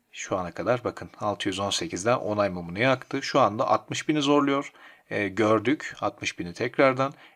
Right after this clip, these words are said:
Elli dokuz dokuz yüzde bakın burada bir ufak direnç mevcut. Orayı kırması halinde artık altmış ikilere doğru bir gözümüzü uzatacağız. Oradan da giderse artık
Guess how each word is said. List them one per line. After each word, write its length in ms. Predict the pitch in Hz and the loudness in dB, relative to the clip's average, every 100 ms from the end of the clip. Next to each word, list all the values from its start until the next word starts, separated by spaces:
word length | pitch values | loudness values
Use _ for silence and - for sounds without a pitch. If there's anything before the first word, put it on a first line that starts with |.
| - | -4
Elli 240 | 123 131 | -2 0
dokuz 300 | 127 120 131 | 2 2 2
dokuz 240 | 123 117 110 | 2 2 0
yüzde 180 | 98 101 | 2 0
bakın 300 | 101 92 95 | 0 -2 -4
burada 240 | 98 98 | -4 -2
bir 100 | 101 | -4
ufak 400 | - - 110 - | -4 -2 -2 0
direnç 300 | 107 117 - | -2 -2 -2
mevcut. 400 | 135 131 135 - - - _ | -2 -2 -4 -10 -18 -20 _
Orayı 280 | 165 147 127 | 0 2 2
kırması 480 | - 131 139 127 143 | 0 0 0 4 8
halinde 520 | 107 92 92 120 143 - - _ - | 8 4 -2 -4 -4 -10 -20 _ -6
artık 380 | 107 - 135 - | -4 -4 -2 4
altmış 420 | 120 - 123 - | 4 2 -6 -6
ikilere 460 | 143 123 117 110 | 0 4 6 6
doğru 300 | 95 87 87 - _ 98 | 2 0 -4 -10 _ -12
bir 140 | 90 | -6
gözümüzü 500 | - 123 101 95 92 | 0 0 0 -4 -6
uzatacağız. 840 | - 139 135 131 135 131 127 127 - - - - - _ - | -4 -2 0 0 0 0 0 -4 -10 -20 -20 -20 -20 _ 6
Oradan 400 | 147 131 107 98 | 8 8 4 2
da 60 | |
giderse 600 | 107 151 104 90 - 147 - - | 4 6 6 4 0 -2 -6 -6
artık 460 | 113 - - - | -6 -6 -14 -16